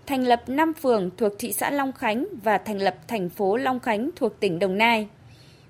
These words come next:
Theo chương trình, một nội dung quan trọng cũng được Ủy ban Thường vụ Quốc hội xem xét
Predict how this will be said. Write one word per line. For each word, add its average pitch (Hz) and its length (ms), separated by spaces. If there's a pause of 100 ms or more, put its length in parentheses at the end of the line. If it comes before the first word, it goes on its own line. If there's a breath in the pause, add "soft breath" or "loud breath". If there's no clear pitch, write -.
(120)
Theo 247 260
chương 240 220
trình, 208 300 (220 loud breath)
một 240 220
nội 233 140
dung 311 180
quan 330 240
trọng 277 260 (120)
cũng 330 260
được 240 180
Ủy 220 140
ban 247 220
Thường 247 180
vụ 196 180
Quốc 349 160
hội 294 240
xem 254 300
xét 359 240